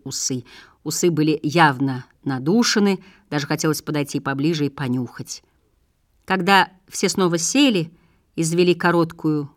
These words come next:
вступительную беседу, Ка вдруг с испугом заметил, что понимает итальянца только по временам,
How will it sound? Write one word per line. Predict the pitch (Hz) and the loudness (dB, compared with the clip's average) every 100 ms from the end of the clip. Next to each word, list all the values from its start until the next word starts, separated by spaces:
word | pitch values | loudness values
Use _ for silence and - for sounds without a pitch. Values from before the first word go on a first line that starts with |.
| _ - | _ -12
вступительную | - 185 175 180 165 139 143 | -4 -2 0 -2 -2 -4 -4
беседу, | 139 143 - 269 226 190 - _ _ _ _ _ - | -4 -6 0 0 0 -4 -12 _ _ _ _ _ -2
Ка | 254 | 0
вдруг | 226 240 - | 0 -4 -4
с | |
испугом | 214 - 240 208 | -6 -6 -4 -4
заметил, | 190 208 285 214 | 0 0 0 -2
что | - 190 | -6 -6
понимает | - 202 226 226 | -2 0 0 -2
итальянца | 190 190 202 269 269 165 | -6 -4 -2 -2 -2 -8
только | 165 220 214 226 226 - _ _ _ _ _ | -6 -6 -4 -8 -10 -14 _ _ _ _ _
по | - 202 | -6 0
временам, | 214 214 214 175 135 117 | 2 4 4 4 2 -2